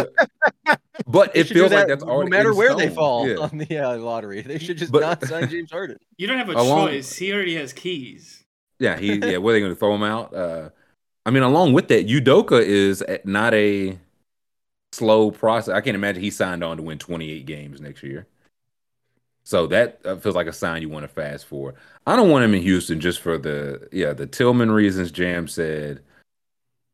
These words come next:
Speaker 2: Udoka, I don't know. The G M, I don't know if he's a bad G M, but it's, it's just been three years of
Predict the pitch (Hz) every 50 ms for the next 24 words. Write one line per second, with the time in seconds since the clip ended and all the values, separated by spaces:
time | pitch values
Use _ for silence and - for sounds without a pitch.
0 | _ _ _ 87 82 85 80 71 104 107 120 127 120 - 127 113 104 101 98 104
1 | 107 104 98 90 85 82 78 76 71 71 71 69 69 67 67 65 64 - _ _
2 | _ _ _ _ _ _ 98 92 85 78 85 110 143 190 202 190 196 208 180 127
3 | 151 196 214 190 156 117 - - 143 143 147 147 143 127 113 95 78 71 98 101
4 | 113 131 151 165 139 131 143 147 139 131 135 151 165 135 113 104 101 87 - -
5 | - _ _ _ _ - 101 113 104 123 117 - 123 123 107 107 - 110 107 120
6 | 123 120 113 113 117 120 120 120 107 98 92 87 85 82 80 - -